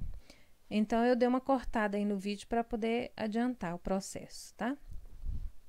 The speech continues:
Esse bolo, ele teve muita aceitação, muita gente gostou dele.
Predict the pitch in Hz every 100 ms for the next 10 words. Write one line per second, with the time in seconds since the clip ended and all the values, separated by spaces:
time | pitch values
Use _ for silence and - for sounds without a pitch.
0 | - - _ _ _ _ _ _ _ -
1 | - - 269 - 185 185 226 226 196 196
2 | 214 208 214 226 254 269 269 254 269 262
3 | - 196 196 196 226 254 226 226 208 233
4 | 233 - 247 277 247 185 175 180